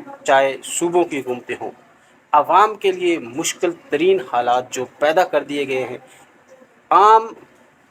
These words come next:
عوام جو ہے وہ عوام کے لیے بدترین حالات پیدا کر دیے گئے ہیں۔ اگر ہم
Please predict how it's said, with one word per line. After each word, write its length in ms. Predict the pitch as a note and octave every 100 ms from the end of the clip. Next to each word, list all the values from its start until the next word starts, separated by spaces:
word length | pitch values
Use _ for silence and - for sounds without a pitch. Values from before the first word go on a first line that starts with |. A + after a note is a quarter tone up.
| _
عوام 360 | D3+ D#3 F3 F3+
جو 120 | E3+ D3+
ہے 160 | D3 - - - - D3+
وہ 80 | E3+ A#2+
عوام 320 | C#3+ G3 A#3+ -
کے 100 | A3
لیے 180 | A3+ G#3+
بدترین 720 | A3+ C#4 - _ E3 F#3 G#3 -
حالات 440 | - B2 D3 D3
پیدا 220 | C#3 C3+
کر 180 | C3 B2
دیے 220 | A2+ A#2 A2+
گئے 100 | G#2+
ہیں۔ 60 | - _ _ _ _
اگر 220 | F#3+ A#3 A3 -
ہم 160 | F3+